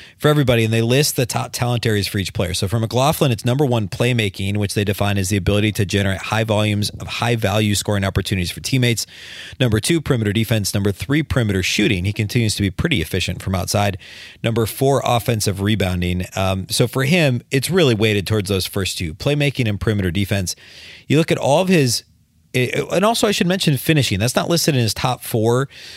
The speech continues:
categories 'cause he shot less at the rim and he drew less fouls this year. But overall, his, uh, getting to the rim and his pass out rate and all that stuff is really good. He's basically A's and A minuses across the board, according to B-Ball Index.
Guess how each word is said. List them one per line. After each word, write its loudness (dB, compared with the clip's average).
categories 0
'cause 0
he 2
shot 0
less 0
at -2
the -2
rim 4
and 4
he 2
drew 2
less 0
fouls 0
this 0
year. 4
But 0
overall, 4
his, 0
uh, 0
getting 0
to -4
the 2
rim 2
and 0
his -2
pass 0
out 0
rate 2
and 0
all 2
that 0
stuff -2
is -2
really 0
good. -2
He's -4
basically 0
A's 0
and 0
A 0
minuses -2
across -2
the -2
board, 0
according -2
to -2
B-Ball 0
Index. -4